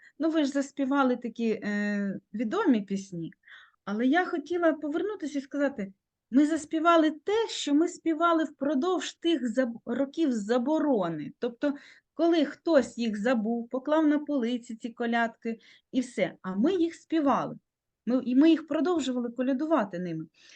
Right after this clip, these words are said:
І от, власне, е, про що я хотіла сказати? Може, зараз вони є повсюдними, вони стали відомими. Так, наприклад, як коляда, мама,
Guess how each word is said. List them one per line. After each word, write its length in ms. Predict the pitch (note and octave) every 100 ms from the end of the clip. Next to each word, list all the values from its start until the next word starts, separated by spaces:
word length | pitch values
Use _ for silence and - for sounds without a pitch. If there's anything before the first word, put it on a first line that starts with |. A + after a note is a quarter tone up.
| _
І 120 | B3+
от, 180 | D4 B3+
власне, 600 | A#3 D4 E4 C#4+ C#4+ C4 C4 _ _ -
е, 280 | G#3 G#3 G3
про 100 | A3
що 180 | B3+ D#4+
я 100 | D4
хотіла 280 | C4+ A#3+ A#3+
сказати? 320 | A#3 G3+ G3+
Може, 280 | B3 F4 E4+
зараз 340 | D4+ D#4+ D4+
вони 240 | C4 C#4+ D4+
є 240 | C4+ C#4+ D4 _ _ _ _ _ _ _ _ _ _
повсюдними, 760 | D4+ D4 A#4+ G#4 G3+ F#3+ F3+ E3+
вони 220 | A#3 C#4+
стали 340 | D4 D#4+ D#4
відомими. 600 | C#4+ C4 D#4+ B3+ G3 E3+ - _ -
Так, 140 | C#4
наприклад, 460 | D#4+ D#4 D#4 D4 D4
як 220 | D4+ D4
коляда, 420 | C#4 C#4 D#4 B3
мама, 360 | A#3+ C4 B3